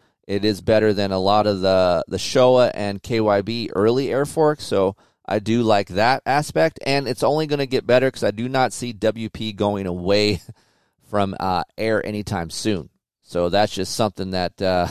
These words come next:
<laughs> I just think we're gonna have to live with for a while when it comes to K T Ms. People always ask, "Hey, wouldn't it be cool to have a factory edition with pro components, you know, spring fork, cone valve, track shock?" It would be bitchin', but it would also be twenty grand, and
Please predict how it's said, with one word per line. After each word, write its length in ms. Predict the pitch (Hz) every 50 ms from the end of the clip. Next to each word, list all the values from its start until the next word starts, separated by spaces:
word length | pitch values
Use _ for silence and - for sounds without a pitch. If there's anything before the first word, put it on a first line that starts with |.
| - -
<laughs> 800 | - 101 - _ _ - - - - - _ _ _ _ _ -
I 140 | - 95 101
just 160 | 104 101 -
think 180 | 104 98 92
we're 140 | 92 98 98
gonna 120 | 98 95 90
have 160 | 95 92 -
to 80 | - 87
live 200 | 92 98 101 92
with 160 | 92 92 87
for 200 | - - 95 92
a 80 | 92 87
while 300 | 87 101 101 98 95 92
when 100 | 90 85
it 80 | 85
comes 240 | - - 90 92 85
to 80 | - 76
K 200 | - 104 101 92
T 140 | - 101
Ms. 240 | 95 90 85 82 82
People 180 | 113 107 101 104
always 200 | 95 92 92 98
ask, 180 | 90 92 87
"Hey, 140 | 120 131 135
wouldn't 260 | 127 131 147 151 147
it 40 | 165
be 80 | 147 - -
cool 280 | - 147 139 139 139
to 80 | 123 120
have 120 | 117 110
a 60 | 98
factory 560 | 87 - - 127 120 120 - - 123 120 110 104
edition 440 | 95 90 110 113 - - 113 107
with 300 | 104 98 92 92 - - _ _ _ _ _ _ _ _ _ _ _
pro 300 | - - 113 107 107 113
components, 680 | - - 123 117 - 120 123 127 135 135 139 - - 113
you 60 | 110
know, 160 | 104 104 113
spring 380 | - - - - 107 104 101 98
fork, 680 | - - - 127 131 135 131 131 131 131 - - - - _ _ _ _ _ _
cone 260 | - 117 117 120 120
valve, 420 | 110 117 117 117 117 117 117 113 -
track 340 | - - 110 98 92 - -
shock?" 460 | - 127 120 123 123 120 - - _ _ _ _
It 80 | _ -
would 120 | 123 135
be 120 | 139 143 127
bitchin', 380 | - 190 190 - - 98 95
but 120 | 92 101 101
it 80 | 98
would 120 | 92 104 107
also 260 | 107 113 113 - 117
be 140 | 98 107 101
twenty 300 | - - 110 101 95 85
grand, 500 | - 101 110 123 135 131 131 123 123 - _ _ _ _ _ _ _ _ _ _
and 380 | - 101 101 101 101 101 -